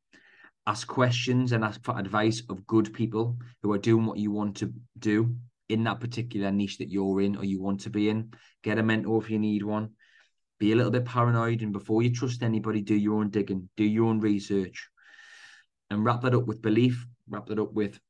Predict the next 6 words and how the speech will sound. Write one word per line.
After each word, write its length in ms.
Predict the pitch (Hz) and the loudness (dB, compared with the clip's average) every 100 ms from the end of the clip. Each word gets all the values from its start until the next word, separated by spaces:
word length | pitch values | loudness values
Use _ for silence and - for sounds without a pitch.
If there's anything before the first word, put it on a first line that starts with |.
| - | -18
drive, 600 | 101 107 107 113 113 120 - | -4 2 4 4 2 -2 -4
motivation, 1000 | 107 107 98 101 110 107 - 110 107 - _ _ _ _ _ _ _ _ _ | 0 0 0 0 2 2 0 -2 -4 -8 _ _ _ _ _ _ _ _ _
huge 320 | - 117 110 | -2 0 2
levels 300 | 110 107 110 | 0 0 0
of 80 | 104 | 0
action, 560 | 104 - - 107 104 | -2 -4 -2 -2 -2